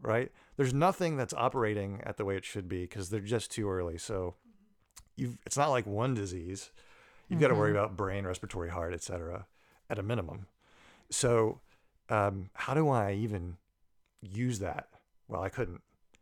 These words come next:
Speaker 1: And then to be educated on, you know, things like P D A,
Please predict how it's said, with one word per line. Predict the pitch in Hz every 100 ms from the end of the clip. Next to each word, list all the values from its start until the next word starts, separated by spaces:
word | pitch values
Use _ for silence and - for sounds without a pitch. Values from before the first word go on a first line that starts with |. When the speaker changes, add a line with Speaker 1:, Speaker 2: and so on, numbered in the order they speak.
| _ _ _ _
Speaker 1:
And | 120 131
then | 151
to |
be | 131 123 -
educated | 135 139 - 90 - - 101 _ -
on, | 95 90 95 - _
you | 107
know, | 87
things | 85 113 95
like | 95 92 -
P | - 113
D | 107 95
A, | 92 92 90